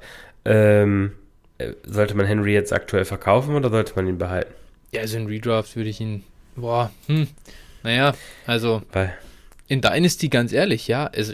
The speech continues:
Speaker 2: ja, ich würde ihn in Dynasty immer noch verkaufen. Ich hätte ihn aber schon lang verkauft, <laughs> deswegen,
Speaker 1: <laughs>
Speaker 2: was soll man machen? Ja, gut, also wenn ich Top-Contender bin natürlich mit ihm und gewinnen will, da muss mir jemand halt schon asoziales Paket schnüren, glaub ich, damit ich den abgebe. Aber,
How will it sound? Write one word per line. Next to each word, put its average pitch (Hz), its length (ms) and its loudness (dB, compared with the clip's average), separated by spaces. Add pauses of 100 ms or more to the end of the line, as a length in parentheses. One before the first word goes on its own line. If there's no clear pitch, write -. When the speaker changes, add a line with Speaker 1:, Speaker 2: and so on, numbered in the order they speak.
Speaker 2:
ja, 135 320 -8
ich - 220 -12
würde 135 180 -2
ihn 131 160 -4
in 123 120 -6
Dynasty 120 340 -8
immer 170 220 -2
noch 104 120 -4
verkaufen. 120 420 -2
Ich 120 120 -4
hätte 185 140 4
ihn 117 100 0
aber 107 140 0
schon 110 160 -8
lang 113 180 -4
verkauft, 131 460 -4
<laughs> - 0 -
deswegen, 170 560 2 (540)
Speaker 1:
<laughs> - 560 -4
Speaker 2:
was 120 140 -4
soll 135 120 8
man 131 100 4
machen? 151 280 0
Ja, 127 200 4
gut, 143 260 -2
also 139 200 2
wenn 151 100 2
ich 135 140 -2 (160)
Top-Contender 160 760 -2
bin 156 220 -4
natürlich 147 440 -4
mit 135 160 -6
ihm 143 140 -4
und 127 80 -4
gewinnen 139 360 -2
will, 143 240 4 (500)
da 135 100 0
muss 143 180 0
mir 135 120 0
jemand 127 280 0
halt 120 160 -2
schon 123 280 -6
asoziales 139 880 0
Paket 139 360 -4
schnüren, 147 300 -4
glaub 135 220 -4
ich, 127 80 -12
damit 131 240 -8
ich 123 100 -10
den 120 140 -8
abgebe. 160 420 -4 (440)
Aber, 123 960 2